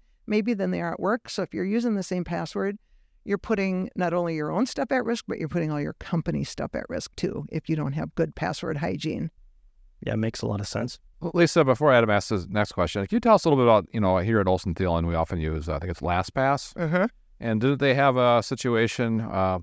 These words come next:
Speaker 3: a breach, so to speak? Can you just tell us a
Speaker 2: Mm.
Speaker 3: little high level about what happened and why, why we should still be comfortable using a service like that?
Speaker 1: Yeah, so, um, what happened was, um, it, it was actually, uh, an employee,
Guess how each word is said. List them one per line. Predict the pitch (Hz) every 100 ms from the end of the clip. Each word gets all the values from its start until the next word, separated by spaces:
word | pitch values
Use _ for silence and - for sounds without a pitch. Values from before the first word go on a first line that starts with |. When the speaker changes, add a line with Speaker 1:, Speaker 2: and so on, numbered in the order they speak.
| -
Speaker 3:
a |
breach, | 92 101 107 - -
so | - -
to | 113
speak? | - 117 107 -
Can | 135
you |
just | 165 -
tell | 139
us | 135 -
a |
Speaker 2:
Mm. | 104 104 90 - - - - - -
Speaker 3:
little | 123 120 113
high | 113
level | 107 107 104 101
about | 98 95 95 -
what | 92
happened | 92 92 - 90
and | 87 90
why, | 98 101 101 98 87
why | 95 95
we | 92 95
should | - 98
still | 98
be | 90
comfortable | 90 92 87 85
using | 80 76 82
a |
service | - 65 67 -
like | 78 -
that? | - _ _ _
Speaker 1:
Yeah, | - 240 220 208 202
so, | - 247 220 208 - -
um, | 202 185 196 - 226
what | 214 220 214
happened | 277 247 214
was, | 185 180 165 -
um, | - 170 160 160 - _
it, | - -
it | 202
was | 185
actually, | 208 220 190 175 165 -
uh, | 180 160 143 -
an | 165
employee, | 160 156 - 180 170 165 214 190 160